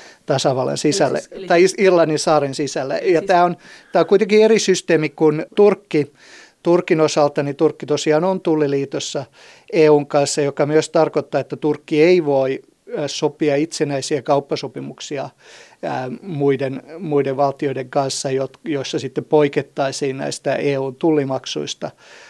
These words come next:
Speaker 1: mut kun taas Britannia pystyy. Tää on, tää on tä-, tää on tämmönen, mä en oo ainakaan koskaan törmännyt tämmöiseen samanlaiseen järjestelyyn missään muualla, että tässä on niin kuin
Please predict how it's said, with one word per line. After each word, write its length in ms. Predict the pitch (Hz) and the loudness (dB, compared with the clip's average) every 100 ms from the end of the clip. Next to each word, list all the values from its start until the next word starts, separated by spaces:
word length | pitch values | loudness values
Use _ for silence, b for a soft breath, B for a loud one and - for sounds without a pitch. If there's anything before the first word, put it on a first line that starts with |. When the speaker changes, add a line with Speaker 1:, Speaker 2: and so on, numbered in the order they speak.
| B | B
Speaker 1:
mut 260 | 151 147 - | -4 -4 0
kun 160 | 160 | -2
taas 200 | 127 151 | 0 -2
Britannia 500 | - 147 143 147 151 | 0 -4 0 -2 0
pystyy. 420 | 143 156 147 - 143 - | -2 -4 -4 -10 -10 0
Tää 160 | 160 | 2
on, 140 | 160 170 - | 2 -2 -2
tää 120 | 175 | 0
on 80 | 165 | 2
tä-, 180 | 185 190 220 | 2 -2 -2
tää 120 | - 165 | 0 2
on 60 | |
tämmönen, 520 | 165 185 180 170 165 - _ - | 2 0 0 -4 -6 -10 _ 0
mä 100 | 196 | 2
en 80 | |
oo 60 | 208 | 4
ainakaan 580 | 196 180 175 156 156 165 _ _ - | 2 2 2 2 2 -4 _ _ -6
koskaan 420 | 175 165 - 151 | 0 0 0 -2
törmännyt 540 | - 160 156 143 135 - | 4 2 2 -2 -6 -4
tämmöiseen 640 | 139 135 123 151 135 139 - | -6 -4 -6 -6 -6 -10 -10
samanlaiseen 680 | - 147 143 135 - 139 | -4 -2 0 -2 -4 -4
järjestelyyn 640 | 143 143 135 - 139 135 139 | -4 -4 -6 -10 -6 -6 -6
missään 340 | 139 - 147 | -8 -8 -6
muualla, 460 | 185 196 175 165 151 B B B | -4 -2 -2 -2 -6 B B B
että 220 | 160 - 147 | -8 -4 -4
tässä 220 | 139 156 | -2 -4
on 80 | 151 | -4
niin 140 | 147 | -4
kuin 260 | 151 147 | -2 -2